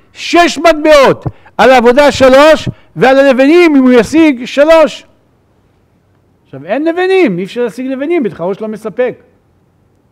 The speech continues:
אז האבא ניגש הביתה, ואמר לאמא שאין ברירה.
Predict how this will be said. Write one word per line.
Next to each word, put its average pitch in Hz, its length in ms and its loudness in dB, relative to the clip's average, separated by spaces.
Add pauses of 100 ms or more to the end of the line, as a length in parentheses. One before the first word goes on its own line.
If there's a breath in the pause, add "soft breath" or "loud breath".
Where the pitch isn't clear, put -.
(200)
אז 139 140 -18
האבא 226 240 -6
ניגש 214 380 -6
הביתה, 151 400 -12 (920)
ואמר 156 360 -8
לאמא 226 480 -4 (720)
שאין 208 380 -8
ברירה. 240 340 -2